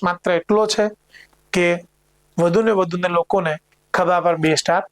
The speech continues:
લાવી શકું, કારણ કે મારા ખભા પર નથી આવ્યા તો તમારા ખભા પર આવી જશે, તો એ જોઈ હું અને મારો ઠાકર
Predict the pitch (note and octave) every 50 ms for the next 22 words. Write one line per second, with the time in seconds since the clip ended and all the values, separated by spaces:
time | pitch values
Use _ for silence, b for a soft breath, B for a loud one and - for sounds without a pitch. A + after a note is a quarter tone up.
0 | _ _ _ _ _ - - E3 E3 D#3 D3+ - - D#3+ - - D3+ C#3 - -
1 | _ _ _ _ - - D#3+ E3 F#3+ A3+ A#3 B B B B B B _ - -
2 | D#3 D3 D3+ A3 E3 E3+ - F#3 D#3+ F3 F3 E3+ - G3 F#3 F#3 A3+ G#3+ C4+ B3+
3 | G#3+ F3+ D#3 D3 C#3+ D3 _ _ _ _ _ _ _ _ - F3+ E3+ - E3 D#3
4 | E3 E3+ F3 E3 - F3 E3+ F3+ E3+ - F#3 E3+ D#3+ E3+ G#3+ A#3+ G3+ G#3+ E3+ -
5 | - D3 - _ _ B B B - - E3+ D#3+ E3 E3+ E3 C3+ - G3 A3 G#3
6 | F3 - - B B B B B - D#3 E3+ G3 A3+ B3 A#3 B B B B B
7 | - - E3 D#3+ D#3 D#3 D#3 D#3+ D#3+ - - - - - F3 C#3